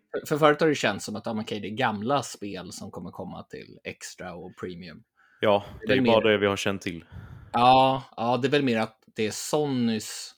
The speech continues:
Speaker 1: egna storspel som kommer senare.
Speaker 2: Mm.
Speaker 1: Men det kan ju, ja, men som Stray till exempel.
Speaker 2: Precis.
Speaker 1: Kan göra det väldigt intressant ändå.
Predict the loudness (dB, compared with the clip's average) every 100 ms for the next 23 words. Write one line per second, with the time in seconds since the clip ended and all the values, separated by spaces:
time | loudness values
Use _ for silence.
0 | _ -4 -2 -2 -6 -10 -8 -10 -10 -12
1 | -14 -12 -12 -12 -16 _ -12 -10 -8 -8
2 | -10 -12 -12 -12 -12 -14 -14 _ _ -10
3 | -8 -10 _ _ _ _ _ _ -6 -4
4 | -4 -4 -6 -6 -10 -4 -2 -2 -4 -8
5 | -8 -8 -6 -8 -10 -14 -12 -12 -14 -14
6 | -16 -18 _ _ -20 _ _ _ _ -10
7 | -8 -8 -10 -14 _ _ _ -8 -6 -6
8 | -8 -8 -10 -12 -16 -16 -16 -14 -14 -14
9 | -16 -20 -20 _ _ _ -12 -12 -12